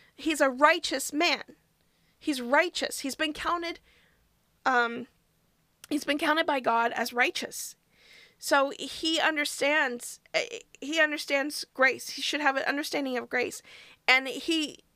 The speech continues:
and though he falls, because he's human and he's fall-, fallible, he will rise again.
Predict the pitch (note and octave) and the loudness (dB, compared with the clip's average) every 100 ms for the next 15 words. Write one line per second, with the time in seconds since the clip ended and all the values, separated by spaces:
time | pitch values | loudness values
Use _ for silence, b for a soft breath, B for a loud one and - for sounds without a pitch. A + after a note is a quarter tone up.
0 | _ C4 C4 C4 D4 E4+ - F4 - - | _ 4 4 2 2 0 -4 -4 0 2
1 | G#4+ - - - - - _ _ _ - | 2 2 -4 -12 -16 -18 _ _ _ -8
2 | - - - F4 - A4 F4+ B3+ C4 D4+ | -4 -2 -2 -2 2 2 2 -2 -4 -4
3 | - G3 - - - F#4+ F4 A3 F#3 - | 0 0 0 0 2 4 2 -2 -4 -12
4 | b b b b b - E4 C#4 D#4 E4+ | b b b b b -2 -2 2 2 2
5 | D4 C4 C4+ B3 B3 - - | 2 0 0 -2 -2 -4 -8